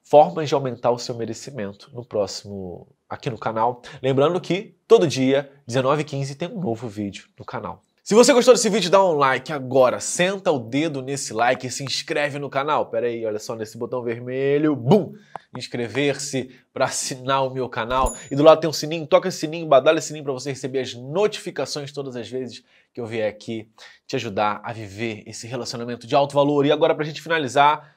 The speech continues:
vai lá no meu Instagram, arroba Ítalo Ventura, pra gente se conectar muito mais. Arroba Ítalo Ventura, me segue lá pra eu mostrar o meu dia a dia com a minha família, os meus dois filhos, a minha esposa linda. Eu vou adorar saber que você saiu do YouTube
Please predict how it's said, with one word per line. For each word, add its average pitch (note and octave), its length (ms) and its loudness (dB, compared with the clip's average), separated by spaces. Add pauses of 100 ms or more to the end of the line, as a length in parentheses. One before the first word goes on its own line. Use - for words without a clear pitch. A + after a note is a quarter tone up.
(100)
vai C3+ 120 4
lá C#3 80 4
no C3+ 60 -6
meu C3+ 100 -4
Instagram, C3 360 -2
arroba C#3 300 -2
Ítalo B2+ 220 -6
Ventura, A2+ 420 -8
pra B2+ 120 -8
gente A#2+ 240 -12
se - 200 -8
conectar C#3 400 -6
muito C3 240 -12
mais. G#2 240 -8
Arroba B2 260 -8
Ítalo A#2+ 180 -10
Ventura, G#2 300 -12
me G2 120 -14
segue G#2+ 300 -12
lá G2 280 -6 (300)
pra A2 100 -14
eu G#2+ 40 -12
mostrar G#2 340 -10
o G#2 40 -12
meu G2+ 140 -12
dia G#2 140 -8
a G#2 40 -8
dia G#2 340 -8
com - 120 -18
a - 20 -16
minha G2+ 100 -14
família, G#2 380 -16
os F#2+ 80 -16
meus G2 200 -16
dois F2+ 160 -14
filhos, A2+ 320 -12
a G2+ 40 -16
minha G2 100 -18
esposa G2+ 340 -14
linda. A2+ 360 -14 (560)
Eu G#2 100 -12
vou G#2+ 160 -8
adorar B2 280 2
saber B2 220 -4
que B2 80 -14
você B2+ 80 -6
saiu C3+ 260 2
do D#3 80 -2
YouTube D3+ 560 0